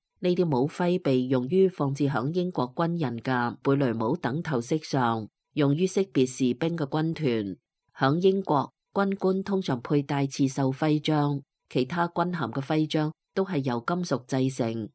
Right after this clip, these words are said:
徽章上有皇冠圖樣，同君主姓名嘅頭個字母縮寫。響伊麗莎白二世女王去世之後，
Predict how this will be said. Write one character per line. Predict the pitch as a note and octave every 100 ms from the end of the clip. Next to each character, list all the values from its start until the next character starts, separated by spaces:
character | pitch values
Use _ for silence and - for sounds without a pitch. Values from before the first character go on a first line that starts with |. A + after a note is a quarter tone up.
| _ _ -
徽 | G3+ G3+
章 | G3 G3
上 | G3 D3+ B2+
有 | B2+ B2+ C#3
皇 | C#3+ A#2+
冠 | E3+ F3
圖 | D#3 A#2 A2
樣， | F#2+ A#2+ F#3 _ _
同 | D#3+ C3 C3
君 | F#3+ G3+
主 | - D3+
姓 | - D3 D3
名 | A#2+
嘅 | D3
頭 | D3 B2
個 | C#3+ C#3
字 | C3+ A#2+
母 | A#2 B2
縮 | - E3
寫。 | - A#2 A2+ C#3 C#3+ _ _ -
響 | B2 D3 F3
伊 | F#3
麗 | C#3
莎 | C3 E3+
白 | F3 C3+
二 | - C#3
世 | B2+ C#3+ C3+
女 | A#2+ C3+
王 | C#3+ A2+ D3
去 | C3+
世 | C3+ C3+ B2+
之 | D#3
後， | D#3 A#2+ G#2+